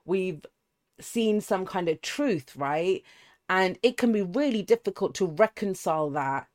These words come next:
no matter how amazing the vision is or the truth is, to reconcile that with our existing life, with our existing relationships, with our existing jobs, with our existing situations.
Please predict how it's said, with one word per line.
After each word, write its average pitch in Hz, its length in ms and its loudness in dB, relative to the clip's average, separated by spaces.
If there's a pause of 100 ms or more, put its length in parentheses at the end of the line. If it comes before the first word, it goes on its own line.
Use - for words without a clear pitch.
(260)
no 214 140 -2
matter 202 160 -2
how 262 220 2
amazing 202 520 2
the 165 80 -2
vision 175 380 0
is 151 140 -4
or 165 80 -2
the 151 80 -8
truth 185 320 -2
is, 127 240 -6 (300)
to 226 140 0
reconcile 190 760 0
that 147 260 -2
with 180 260 2
our 165 180 2
existing 139 600 -6
life, 139 400 -6
with 160 160 -6
our 156 120 0
existing 143 520 -8
relationships, 175 640 -2 (280)
with 160 140 -4
our 151 120 0
existing 139 540 -6
jobs, 165 360 -2
with 147 100 -4
our 151 100 0
existing 135 440 -8
situations. 135 680 -8